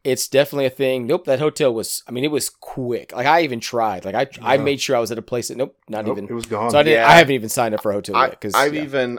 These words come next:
Speaker 3: I've, Adepticon's housing lottery, the Connected Hotel, I think mostly is pre-sold before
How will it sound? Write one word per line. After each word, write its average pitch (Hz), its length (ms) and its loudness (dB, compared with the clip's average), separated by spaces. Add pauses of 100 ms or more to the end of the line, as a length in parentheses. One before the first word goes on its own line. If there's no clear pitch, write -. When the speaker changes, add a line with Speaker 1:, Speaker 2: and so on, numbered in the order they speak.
Speaker 3:
I've, 117 420 -2 (920)
Adepticon's 113 840 -6
housing 104 360 -6
lottery, 104 480 -6
the 117 400 -18
Connected 127 500 -8
Hotel, 101 600 -8 (360)
I - 80 -4
think 107 240 -8
mostly 104 600 -6
is 92 120 -8
pre-sold 90 1080 -12
before 82 800 -12